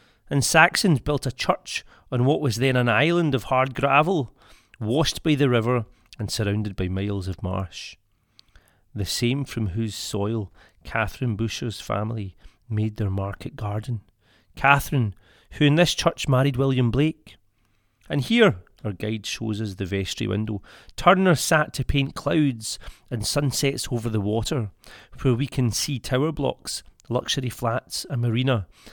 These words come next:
a power station that drives the underground. The old man too was married here, twice, and his daughter was christened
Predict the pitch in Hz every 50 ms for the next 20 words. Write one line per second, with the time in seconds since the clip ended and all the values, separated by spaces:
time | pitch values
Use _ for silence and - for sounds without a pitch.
0 | - - - - - - - 120 120 135 - - - 135 131 117 - - 117 104
1 | 101 101 - 104 95 101 101 110 101 104 110 113 113 113 104 104 110 - - 117
2 | 120 123 131 120 131 123 117 110 104 101 - - _ _ _ _ _ _ _ _
3 | _ _ _ _ _ _ _ _ _ _ _ _ _ _ _ - - _ - 123
4 | 127 127 127 127 139 120 135 131 117 117 110 104 - - 143 135 151 175 175 180
5 | 143 147 139 127 120 117 113 101 - - 120 101 87 80 - - - - - 175
6 | 185 180 - - - - - - - - - - - - - - 117 98 120 113
7 | 98 - 135 135 131 127 - 175 156 127 - - - - 165 147 - 185 165 135
8 | 110 - -